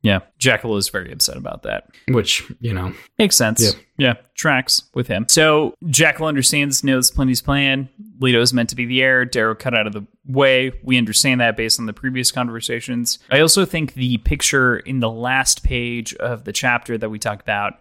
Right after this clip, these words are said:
Speaker 1: with Octavia and the crime syndicate with her is interesting. That the highest levels of government sees fit to control the low colors through other means and manipulate other things outside their control, I feel like, is a very sinister thing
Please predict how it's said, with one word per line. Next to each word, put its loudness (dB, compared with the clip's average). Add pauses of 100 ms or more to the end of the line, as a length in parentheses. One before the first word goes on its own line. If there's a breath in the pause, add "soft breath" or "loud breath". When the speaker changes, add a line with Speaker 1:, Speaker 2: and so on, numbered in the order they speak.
(100)
Speaker 1:
with 2
Octavia 2
and 0
the -6
crime -2
syndicate 0
with -2
her 0
is 0
interesting. -4
That 2
the 0
highest 2
levels 2
of -6
government -6
sees 2
fit -2
to -14
control 0
the -4
low 0
colors 0
through -10
other -8
means -4 (440 soft breath)
and 2
manipulate -2 (180)
other -4
things -6
outside -4
their -6
control, -8
I -6
feel -12
like, -8
is -4
a -2
very -2
sinister -2
thing -2